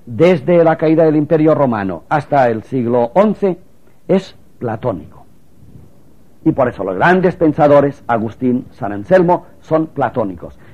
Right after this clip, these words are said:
¿Qué significa el platonismo? Ya lo saben ustedes, la visión unitaria de las cosas. Todo es uno, la unidad, que se dispersa, se dispersa, pero todo a la vez, una vez dispersado, vuelve a reunirse hasta la unidad.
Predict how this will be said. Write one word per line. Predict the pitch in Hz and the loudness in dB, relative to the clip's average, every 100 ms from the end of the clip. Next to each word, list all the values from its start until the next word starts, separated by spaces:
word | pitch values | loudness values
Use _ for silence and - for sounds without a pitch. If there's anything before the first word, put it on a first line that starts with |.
| - | -6
¿Qué | - | -4
significa | 165 156 139 135 | 0 0 0 -2
el | 127 | -4
platonismo? | 135 139 139 185 175 | -4 0 2 2 2
Ya | 147 | 2
lo | 131 | 0
saben | 123 127 | -2 -4
ustedes, | 120 - 107 120 | -6 -6 -6 -2
la | 143 | -2
visión | 127 180 180 | 0 -2 0
unitaria | 180 160 143 123 107 104 | 2 2 2 0 -2 -4
de | 95 | -8
las | 87 - | -12 -16
cosas. | - - - - - - | -20 -20 -20 -20 -20 -4
Todo | 180 160 | 2 4
es | 156 - | 2 2
uno, | 196 220 214 - - - - - - | 2 4 2 -4 -20 -20 -20 -18 -4
la | 104 | -2
unidad, | 107 113 120 185 - - - | 0 0 2 0 -2 -20 -4
que | 175 | 0
se | 185 | 2
dispersa, | 165 143 110 101 - 135 - - - - - - - | 0 0 -4 -6 -6 -10 -10 -20 -20 -20 -20 -20 -10
se | 143 | -6
dispersa, | 127 110 104 90 127 - - - | -6 -6 -10 -6 -8 -8 -8 2
pero | 202 | 2
todo | 196 214 | 4 4
a | 185 | 6
la | 165 | 4
vez, | 180 185 - - - 160 | 0 -6 -20 -20 -18 -10
una | 135 135 | -2 0
vez | 147 | 0
dispersado, | 156 - 160 175 175 156 | -2 -2 -2 0 0 0
vuelve | 165 143 | 0 0
a | 156 131 | 0 0
reunirse | 156 190 180 165 151 143 165 156 - - | 0 2 2 2 0 -2 -6 -6 -14 -6
hasta | 147 - 147 | -4 -2 0
la | 151 - | 0 -2
unidad. | 156 160 160 180 | 0 0 2 0